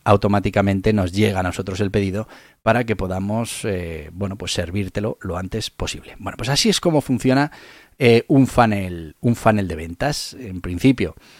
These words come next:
eh, tenemos una publicidad, en este caso en fútbol, eh, guion medio pro punto com. El que está interesado en el libro ya pincha.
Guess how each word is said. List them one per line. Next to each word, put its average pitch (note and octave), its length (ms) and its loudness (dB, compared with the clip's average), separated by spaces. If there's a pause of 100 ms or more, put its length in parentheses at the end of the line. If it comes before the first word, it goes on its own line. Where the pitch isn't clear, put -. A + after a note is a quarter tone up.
(320)
eh, F2+ 440 0
tenemos G2 320 -2
una G2 140 -2
publicidad, G#2 500 4
en A2 80 0
este G2+ 220 -4
caso A#2 220 -2
en D#2+ 100 -8
fútbol, F#2 920 -6
eh, E2+ 440 -12
guion G2+ 400 -2
medio G2 360 -4
pro G#2+ 180 -2
punto A2 280 -4
com. A#3+ 280 6 (320)
El G2 160 -4
que - 80 -4
está A2 160 2
interesado G#2 480 0
en G#2 80 -2
el G#2+ 80 0
libro C3 240 2
ya F#2+ 180 -2
pincha. G3+ 500 4